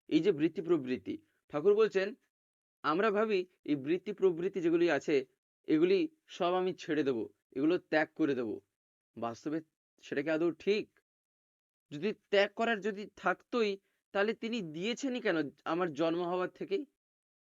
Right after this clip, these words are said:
মানুষ যখন জন্মগ্রহণ করে, তখন থেকেই তার কিন্তু এগুলি আছে। এগুলি যে নেই, তা তো না।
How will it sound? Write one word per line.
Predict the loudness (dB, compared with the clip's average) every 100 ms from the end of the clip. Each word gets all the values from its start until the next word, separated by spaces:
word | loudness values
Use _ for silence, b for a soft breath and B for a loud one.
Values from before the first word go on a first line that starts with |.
| _ _ _ _ _ _ _ _ _ _ _
মানুষ | -8 -2 -2 0
যখন | -2 -2 -2
জন্মগ্রহণ | -2 -2 -2 -4 -4 -6
করে, | -4 2 2 0 _ _ _ _ _ _ -2
তখন | -2 0 -4
থেকেই | -4 -6
তার | -4 -6
কিন্তু | -6 -4
এগুলি | -2 -2 0
আছে। | -2 -2 -6 -8 _ _ _ _ _ _ _ _ _ _ _
এগুলি | -4 -2 0
যে | 0
নেই, | 0 -2
তা | -4 -2
তো | -4
না। | -6